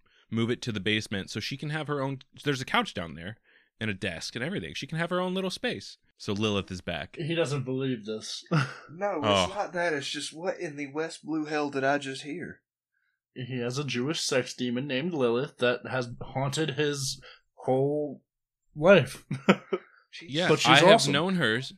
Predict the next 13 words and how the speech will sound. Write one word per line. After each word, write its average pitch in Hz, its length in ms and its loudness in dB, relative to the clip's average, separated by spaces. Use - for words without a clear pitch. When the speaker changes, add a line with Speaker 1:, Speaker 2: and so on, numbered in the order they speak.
Speaker 1:
since 139 320 -6
I 135 100 2
was 135 160 0
a 139 40 -4
little 139 220 -2
boy. 127 360 -2
She 180 280 0
kept 185 360 4
all 139 180 4
the 131 120 4
bad 104 500 -2
demons 98 380 -4
away. 90 380 -8